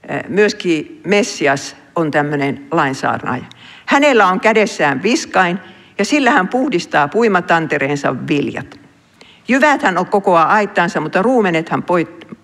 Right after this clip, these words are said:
polttaa tulessa, joka ei koskaan sammu." Siis tässä erotellaan jyvät ja akanat.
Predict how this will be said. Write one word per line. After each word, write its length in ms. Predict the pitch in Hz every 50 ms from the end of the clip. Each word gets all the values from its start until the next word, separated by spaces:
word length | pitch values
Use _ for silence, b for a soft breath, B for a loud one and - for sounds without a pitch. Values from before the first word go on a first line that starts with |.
| - - -
polttaa 420 | 220 208 196 190 - 160 147 147
tulessa, 400 | 143 185 190 185 160 160 - -
joka 220 | 139 135 - 135 131
ei 120 | - 139
koskaan 460 | - - 185 - - - - - -
sammu." 240 | - - - - - - B B B B B B B B B B B B B
Siis 180 | - 214 202
tässä 320 | - - 285 - - 247 214 - -
erotellaan 720 | 226 285 285 269 240 180 - 180 170 160 156 151 151 165
jyvät 340 | 208 233 196 185 156 143 -
ja 60 | 135 -
akanat. 540 | - 160 - - 107 101 - 113 - -